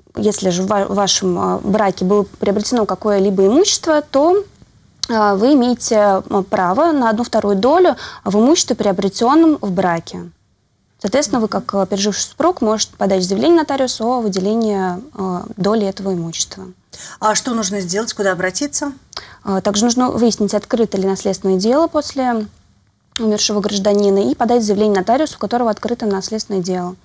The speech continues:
Speaker 2: Соответственно, как узнать?
Speaker 1: А, вы можете обратиться в нотариальную палату, э, для данной информации.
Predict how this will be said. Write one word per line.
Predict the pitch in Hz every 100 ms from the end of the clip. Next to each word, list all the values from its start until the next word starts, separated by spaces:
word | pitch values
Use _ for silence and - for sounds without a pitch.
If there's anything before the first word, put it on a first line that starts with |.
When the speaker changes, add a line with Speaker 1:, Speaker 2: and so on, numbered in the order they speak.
| - -
Speaker 2:
Соответственно, | - 226 220 - 214
как | 196 190
узнать? | 185 226 285 - _ _ _ - _ _
Speaker 1:
А, | 214 196 185
вы | - 208
можете | 180 208
обратиться | 208 208 202
в |
нотариальную | 190 190 180 170
палату, | 180 165 165 262
э, | 294 311 254 247
для | 240 220 226 220
данной | 214 220 214
информации. | 214 214 214 208 202 - 202 190